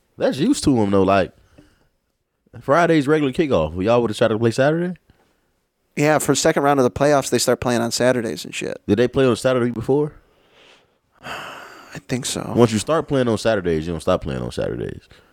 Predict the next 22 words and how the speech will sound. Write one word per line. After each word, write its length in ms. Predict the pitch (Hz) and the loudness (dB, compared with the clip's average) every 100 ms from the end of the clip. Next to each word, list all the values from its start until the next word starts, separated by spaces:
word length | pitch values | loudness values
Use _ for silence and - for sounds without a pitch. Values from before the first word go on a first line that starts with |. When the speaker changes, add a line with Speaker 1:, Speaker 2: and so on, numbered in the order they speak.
| _ _ _ _ _ _ _ - | _ _ _ _ _ _ _ -6
Speaker 1:
in 120 | 76 | -4
the 40 | |
playoffs. 520 | 78 73 62 50 - - | 0 2 2 -2 -8 -10
I 180 | - 67 | -4 -4
just 200 | 64 69 | -4 -6
said. 80 | 78 | -2
Speaker 2:
Oh, 500 | 113 113 110 - - - _ - | 2 4 2 0 -6 -14 _ -10
I 60 | |
didn't 240 | 107 110 - | -6 -6 -4
know 120 | - | -2
that. 340 | - 107 - | -2 -2 -2
Speaker 1:
Yeah, 260 | 71 64 50 - | -2 -2 -4 -10
once 160 | - 71 | -10 -10
you 60 | 71 | -4
start 260 | 98 98 | 0 2
on 80 | 85 | 2
Saturday, 360 | 85 78 73 71 | 0 -2 0 -2
you 60 | |
don't 140 | 76 69 | -4 -2
stop 260 | 73 60 | -2 -2
on 120 | 50 | -6
Saturdays. 500 | 50 - 52 50 - | -8 -6 -6 -8 -12